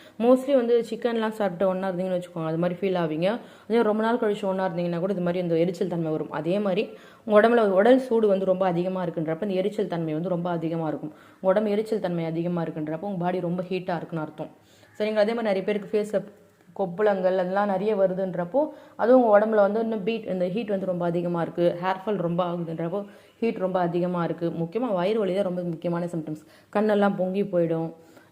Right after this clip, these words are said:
கண்ணெல்லாம் அப்பப்போ வலிக்கும். இது மாதிரி இருந்தா கூட உங்களுக்கு உடம்பு ஹீட் ரொம்ப அதிகமா இருக்குன்னு அர்த்தம்.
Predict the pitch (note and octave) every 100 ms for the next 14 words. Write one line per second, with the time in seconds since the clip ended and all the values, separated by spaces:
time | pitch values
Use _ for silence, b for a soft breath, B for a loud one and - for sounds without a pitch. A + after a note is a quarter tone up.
0 | - G#3 A3 G#3+ G3+ E3+ F#3+ F3+ F#3 F3+
1 | E3 E3 E3+ F#3 G#3 A3 F#3 F3+ F3 G#3
2 | G3+ F3 E3 A3+ B3 F3 F#3 G3+ F#3 F3
3 | F3 F3 E3 F3 F3+ D#3 - E3 D3 -
4 | -